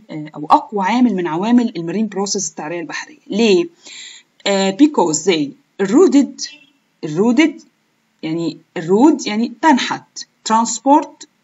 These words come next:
تنقل، and deposit، ترسب، materials، الرواسب أو ال-، المواد أو المفتتات. أنا كاتبة لكم هنا بين قوسين tides and marine currents، دي برضو بقية العوامل البحرية،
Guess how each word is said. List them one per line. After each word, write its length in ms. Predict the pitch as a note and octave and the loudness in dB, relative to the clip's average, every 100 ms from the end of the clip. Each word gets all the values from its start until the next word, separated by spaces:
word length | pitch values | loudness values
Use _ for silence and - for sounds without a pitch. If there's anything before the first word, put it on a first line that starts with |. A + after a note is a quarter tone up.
| - | 0
تنقل، 500 | D4+ D4 - D#3+ C#3 - - | 4 4 2 -6 -8 -8 2
and 360 | B3 B3+ D#3+ G#3 | 4 4 2 -4
deposit، 720 | G3 C#4+ C4 D#3 C#3 - - _ _ _ _ _ _ _ _ _ - | 0 0 2 0 -8 -10 -12 _ _ _ _ _ _ _ _ _ 0
ترسب، 480 | C#4+ D#4 - D3 - F#3 | 2 2 0 -6 -8 -6
materials، 640 | G#3+ C4+ F#3 D3 C#3 - | -2 2 2 0 -6 -6
الرواسب 540 | G3 G3 G#3+ A#3 G#3 - | -4 -2 0 -2 -4 -2
أو 180 | G3 | 0
ال-، 180 | F#3+ E3+ | 0 -4
المواد 420 | F3 E3+ F3+ G3 - | -6 -4 -4 -4 -4
أو 80 | F#3+ | -6
المفتتات. 500 | E3+ D#3+ - - - B3+ | -6 -14 -20 -20 -6 0
أنا 140 | D#4+ | 0
كاتبة 220 | E4+ C#4+ | 0 -6
لكم 160 | E4 D4 | -2 2
هنا 120 | D4 | 4
بين 100 | C4+ | 2
قوسين 340 | C4+ - C4 | 0 -4 -4
tides 360 | B3 A#3+ B3 A#3+ | 2 4 4 0
and 180 | - G3+ | -4 -6
marine 300 | F#3+ G#3 A3 G#3+ | -4 -4 -4 -4
currents، 260 | A3+ - | -4 -6
دي 120 | - A3+ | -6 -2
برضو 280 | A#3+ A3+ | -2 -2
بقية 140 | G3+ F3+ | -6 -6
العوامل 220 | G3 F#3+ G#3 | -4 -2 -4
البحرية، 400 | - G3+ A#3+ | -6 -2 -2